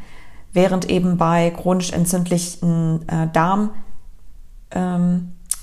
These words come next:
Erkrankungen oder beziehungsweise bei den Patienten, die eben ballaststoffreicher essen, ihre Ernährung also umstellen, das Mikrobiom wieder vielfältiger wird. Das heißt also, man kann mit den ballaststoffreichen Lebensmitteln wie Hülsenfrüchten oder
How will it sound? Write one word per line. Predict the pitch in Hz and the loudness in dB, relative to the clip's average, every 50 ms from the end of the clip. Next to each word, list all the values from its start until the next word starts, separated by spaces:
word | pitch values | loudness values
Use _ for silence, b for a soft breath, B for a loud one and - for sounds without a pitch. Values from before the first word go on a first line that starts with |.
| - - - - | -14 -12 -6 -2
Erkrankungen | - 175 - - - 190 185 180 - 196 190 190 185 175 | -2 -2 -2 0 0 0 0 2 0 0 2 2 0 0
oder | 175 175 175 165 | 2 4 4 2
beziehungsweise | 170 - - - 175 175 175 175 | 2 -2 -2 0 2 2 2 2
bei | 170 - | 2 0
den | 175 175 170 170 | 2 0 0 0
Patienten, | - 180 - - - 196 202 208 202 - 170 180 | -2 -2 0 2 4 4 4 2 2 2 2 2
die | 175 175 - - | 4 2 2 2
eben | 180 175 175 | 2 2 2
ballaststoffreicher | 170 170 170 175 180 180 - - 180 175 175 - - 175 165 - 170 175 180 180 | 2 2 2 2 0 0 -2 -2 -2 -2 -2 -2 -2 -2 -2 0 -2 -2 0 2
essen, | 202 208 - - - 165 170 196 196 - | 2 4 4 4 4 2 0 0 -4 -2
ihre | - 180 170 170 | 0 0 0 0
Ernährung | 175 170 170 170 170 170 165 160 | 0 2 2 2 2 2 0 0
also | 165 170 165 160 - | 2 2 2 2 2
umstellen, | - 202 202 202 - - 180 165 160 165 180 - B B B B B B | 2 4 2 2 2 2 2 2 2 2 2 0 B B B B B B
das | 190 175 - | -2 0 2
Mikrobiom | 185 190 196 196 - - 202 175 185 175 180 175 180 180 185 B B B B B - | 2 2 0 -2 -2 -4 -2 0 2 4 6 6 6 6 4 B B B B B -2
wieder | - 185 175 180 175 175 175 175 | 0 0 2 2 2 0 0 -2
vielfältiger | - - 214 233 240 240 - - 175 160 156 - 160 165 156 156 151 156 | -2 0 2 2 2 0 0 0 0 0 0 -2 -2 -2 -2 -2 0 0
wird. | 151 147 151 151 - B B B B B B B B B B B B B B - | -2 -2 -2 -4 -6 B B B B B B B B B B B B B B 0
Das | 170 170 - 180 | 0 2 2 4
heißt | 180 175 180 175 175 - | 4 4 4 2 2 0
also, | - 185 180 165 175 185 190 196 - - - - | 0 2 2 2 2 2 0 0 -2 -6 -4 0
man | 185 170 170 170 | 2 2 2 0
kann | - - 180 175 185 185 | 0 2 2 4 4 6
mit | 185 196 180 180 - - | 4 4 4 2 2 4
den | 175 175 170 | 6 6 8
ballaststoffreichen | 165 165 165 160 165 170 - - 165 165 - - 160 165 170 170 - 170 | 8 6 6 6 4 2 2 2 2 2 2 2 2 2 2 4 2 2
Lebensmitteln | 156 160 160 160 170 165 - - 165 160 160 170 160 165 160 156 | 4 4 4 4 2 0 0 0 0 0 2 2 2 2 2 4
wie | 170 170 165 170 175 170 - - - - - | 4 2 4 2 2 0 -2 -6 -8 -10 -4
Hülsenfrüchten | - - 170 156 165 165 160 160 - 165 160 160 - - 170 160 160 156 | 2 4 4 4 4 2 2 2 2 0 0 0 -2 -2 0 0 0 0
oder | - 151 151 147 147 147 160 | 0 0 0 0 0 0 -2